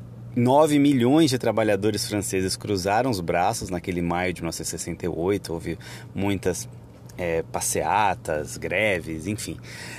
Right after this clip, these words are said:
E o, tanto que o presidente da França à época, o Charles de Gaulle, que hoje é o nome do aeroporto, é, o Charles de Gaulle, ele se refugiou numa base militar alemã,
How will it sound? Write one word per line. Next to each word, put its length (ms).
E 220
o, 200
tanto 240
que 60
o 40
presidente 920
da 140
França 380
à 40
época, 480
o 380
Charles 400
de 140
Gaulle, 320
que 100
hoje 220
é 80
o 60
nome 240
do 60
aeroporto, 580
é, 260
o 100
Charles 300
de 100
Gaulle, 240
ele 60
se 140
refugiou 840
numa 460
base 420
militar 420
alemã, 540